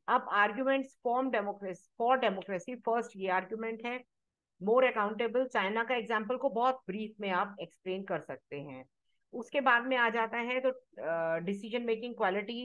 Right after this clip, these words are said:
improve करती है डेमोक्रेसी। Then after that ये देखिए, democracy provides मेथड की डिफरेंसेस deal करने के लिए, और जो मैंने underline किया है वो आप पढ़ लीजिएगा। तो ये आपका arguments for democracy, और ये fifth argument ये है।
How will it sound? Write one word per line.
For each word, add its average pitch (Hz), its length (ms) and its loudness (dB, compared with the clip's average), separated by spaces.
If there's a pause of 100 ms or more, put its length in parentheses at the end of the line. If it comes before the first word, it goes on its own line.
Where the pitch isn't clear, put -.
(100)
improve 220 300 -6
करती 226 300 -6
है 233 100 0
डेमोक्रेसी। 214 680 -8 (500)
Then 262 240 2 (120)
after 233 380 4
that 262 220 6 (140)
ये 208 100 -4
देखिए, 214 440 -4
democracy 208 520 -6
provides 202 460 -4
मेथड 202 520 -2
की 226 80 -8
डिफरेंसेस 196 460 -6
deal 220 200 -8
करने 208 300 -4
के 220 120 -2
लिए, 233 380 -4 (320)
और 226 220 4
जो 269 140 2
मैंने 247 200 0
underline 214 520 0
किया 208 240 -2
है 226 220 -2
वो 185 240 -6
आप 202 280 -4 (280)
पढ़ 214 180 2
लीजिएगा। 233 540 -4 (420)
तो 247 80 -2
ये 277 520 2 (120)
आपका 202 440 2 (120)
arguments 208 540 -2 (120)
for 185 160 4
democracy, 165 680 -6
और 180 300 -4
ये 208 80 -2
fifth 254 320 -4
argument 175 500 -4
ये 139 320 -10
है। 123 80 -14